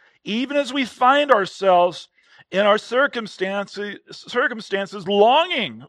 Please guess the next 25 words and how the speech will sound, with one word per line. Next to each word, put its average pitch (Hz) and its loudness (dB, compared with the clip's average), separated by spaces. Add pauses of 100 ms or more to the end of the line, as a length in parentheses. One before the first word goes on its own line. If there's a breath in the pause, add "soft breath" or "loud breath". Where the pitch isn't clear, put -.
for 202 2
your 208 4 (280 loud breath)
arrival, 156 2
longing 247 0 (340)
for 165 2
one 233 2
of 285 4
the 285 -2
days 156 -2 (340)
of 185 -4
the 160 0
Son 190 -6
of 202 -4
Man. 98 -14 (720)
Now, - -16
Lord, 185 4 (960)
help 165 4
us 196 -4
to 208 2
look 185 2
to 208 -8
you 107 -10 (380)
in 143 -10
patient 185 -6
trust. - -10